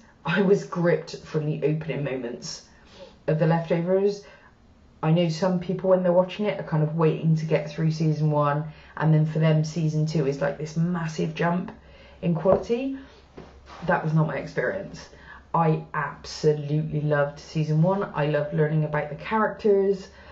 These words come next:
I loved Mapleton. I loved the creation of the universe. It was all fantastic to me.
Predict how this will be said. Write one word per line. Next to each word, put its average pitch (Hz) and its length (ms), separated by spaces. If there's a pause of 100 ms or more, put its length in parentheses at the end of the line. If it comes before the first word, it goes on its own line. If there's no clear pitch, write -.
(200)
I 151 80
loved 143 240
Mapleton. 180 1040 (1200)
I 165 100
loved 156 200
the 160 80
creation 180 580
of 151 120
the 156 60
universe. 175 760 (840)
It 175 160
was 170 100
all 160 160
fantastic - 840 (400)
to 160 120
me. 156 380